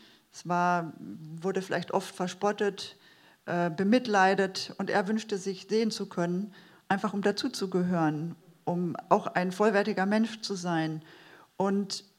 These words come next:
ähm, und er hörte von Jesus von Nazareth und er hat die Geschichten von Na-, die Le-, das ging ja durch das ganze Land, alles, was Jesus getan hat, seine Werke und seine Predigten. Und Bartimäus hörte davon und ich kann mir so vorstellen, wie so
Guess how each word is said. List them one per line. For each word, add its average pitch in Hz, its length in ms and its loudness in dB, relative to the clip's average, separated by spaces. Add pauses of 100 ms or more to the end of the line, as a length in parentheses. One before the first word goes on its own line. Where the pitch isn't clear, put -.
(140)
ähm, 190 500 0 (520)
und - 100 0
er 214 140 4
hörte 262 320 6
von 196 180 -2
Jesus 196 340 0
von 196 160 -2
Nazareth 196 640 -2
und 170 160 -4
er 180 120 -2
hat 190 220 -6
die 190 100 -6
Geschichten 226 520 -2
von 180 200 -2
Na-, 226 220 2 (120)
die - 260 -8
Le-, 175 180 -4
das - 200 -14
ging 202 140 -4
ja 196 120 -2
durch 185 160 -8
das 180 160 -10
ganze 180 320 -2
Land, 170 420 2
alles, 185 240 -2
was 180 160 -6
Jesus 170 280 -6
getan 196 420 -2
hat, 220 120 -2
seine 151 300 -2
Werke 214 400 -2
und 175 140 -4
seine 165 160 -4
Predigten. 214 680 -6 (440)
Und 190 100 -8
Bartimäus 214 640 2
hörte 262 260 0
davon 190 400 -2
und 202 60 -4
ich 208 100 -10
kann 247 140 -2
mir 208 100 -2
so 208 80 -4
vorstellen, 220 440 -4
wie 202 140 -10
so 190 160 -10